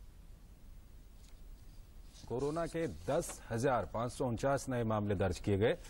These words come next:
वहीं चौबीस घंटों के दौरान नौ हजार आठ सौ अड़सठ मरीज उपचार करवाकर स्वस्थ हो चुके हैं,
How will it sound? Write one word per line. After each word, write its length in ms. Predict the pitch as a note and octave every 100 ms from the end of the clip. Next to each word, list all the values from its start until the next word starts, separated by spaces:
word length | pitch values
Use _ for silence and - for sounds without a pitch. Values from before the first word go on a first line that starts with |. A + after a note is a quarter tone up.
| - - A#2+
वहीं 200 | E3+ F#3
चौबीस 360 | D#3+ D#3 G#3+
घंटों 300 | F3+ F#3+ G3
के 80 | F#3
दौरान 320 | F3 E3+ G#2
नौ 260 | E2+ A#2+ E3+
हजार 360 | D#3+ D#3+ E3
आठ 320 | - A2+ B2+ A#2+
सौ 320 | - C#3+ C3+ -
अड़सठ 460 | A#2+ C3 G#3+ G#3+ D#3
मरीज 380 | A2+ A#2 A#2+ -
उपचार 360 | G#2 - A#2 A2
करवाकर 480 | F#2 F2 F2 C3
स्वस्थ 300 | F3 E3 C#3 -
हो 120 | F2+
चुके 220 | E2+ F#2+
हैं, 220 | F#2+ G2